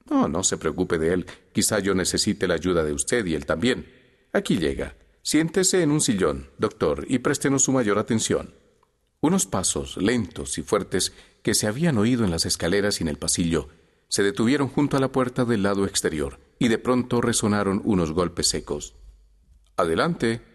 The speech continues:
dijo Holmes. Entró un hombre que no bajaría de los seis pies y seis pulgadas de estatura, con el pecho y los miembros de un Hércules.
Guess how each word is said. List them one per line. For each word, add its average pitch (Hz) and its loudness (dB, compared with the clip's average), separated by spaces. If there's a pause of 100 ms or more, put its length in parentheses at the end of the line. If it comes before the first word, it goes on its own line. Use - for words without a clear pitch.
(120)
dijo 80 -4
Holmes. 71 -4 (680)
Entró 123 0
un 196 4
hombre 151 2
que 127 2
no 127 4
bajaría 139 0
de 85 0
los 78 -4
seis 90 -2
pies 78 -4 (220)
y 120 0
seis 110 -2
pulgadas 80 -4
de 82 -4
estatura, 78 -4 (420)
con 107 0
el 92 0
pecho 143 0
y 143 2
los 90 0
miembros 110 0
de 82 0
un 87 0
Hércules. 71 -6